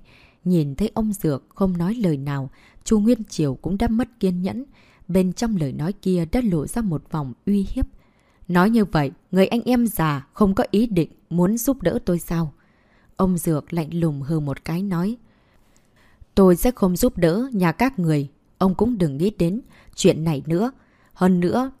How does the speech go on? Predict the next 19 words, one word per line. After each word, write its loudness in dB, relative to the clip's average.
tôi 6
khuyên 0
các -2
ông, -2
tốt 2
nhất 0
nên 4
để 0
cho -2
tôi 2
rời -2
đi. 0
Nếu 6
không, -2
tôi 4
cũng 0
khó 2
bảo 2
đảm -4